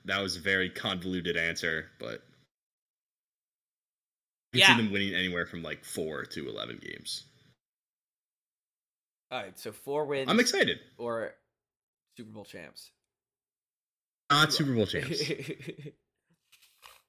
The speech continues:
Speaker 2: Um, all right, I'm all for it. I mean, the, I, I like Sam Howell. I think it'll be a fun guy to root for this season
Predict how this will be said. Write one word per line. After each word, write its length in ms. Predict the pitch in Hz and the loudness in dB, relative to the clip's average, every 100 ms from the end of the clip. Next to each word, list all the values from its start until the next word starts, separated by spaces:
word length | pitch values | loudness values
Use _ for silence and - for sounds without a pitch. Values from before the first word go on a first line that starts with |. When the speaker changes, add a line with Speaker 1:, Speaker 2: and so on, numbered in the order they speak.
| _ _ _ _ _ _ _ _ _ _ _ _ _ 147 | _ _ _ _ _ _ _ _ _ _ _ _ _ 0
Speaker 2:
Um, 420 | 160 151 143 110 - _ _ _ _ _ _ | 4 4 2 -2 -18 _ _ _ _ _ _
all 100 | 151 | -2
right, 220 | 226 190 - - | 0 0 -6 -8
I'm 220 | 147 214 | -4 0
all 140 | 208 | 0
for 300 | 202 240 190 | -2 -4 -6
it. 100 | - - | -8 -10
I 60 | |
mean, 240 | 127 123 117 | -12 -12 -10
the, 340 | 123 120 117 _ _ _ _ _ _ _ | -10 -8 -10 _ _ _ _ _ _ _
I, 160 | 147 180 - | 0 0 8
I 120 | 214 | 8
like 260 | 226 208 208 | 10 6 4
Sam 200 | 202 185 | 0 0
Howell. 380 | 185 175 175 - - | 2 0 -2 -8 -8
I 120 | 143 | -6
think 380 | 143 160 147 120 _ _ _ _ _ - | -4 -4 -6 -8 _ _ _ _ _ -6
it'll 180 | 160 165 | -4 -2
be 300 | 151 143 - | -2 -2 -2
a 60 | |
fun 540 | - - 165 160 160 147 - - - _ _ _ _ _ 120 | -6 0 4 6 4 -4 -14 -20 -20 _ _ _ _ _ -8
guy 240 | 156 160 | 2 6
to 80 | 170 | 6
root 240 | 139 156 160 | 2 -2 -4
for 320 | - 160 160 | 0 0 0
this 180 | 156 - | -2 -6
season 480 | 160 143 147 143 | -6 -4 -6 -8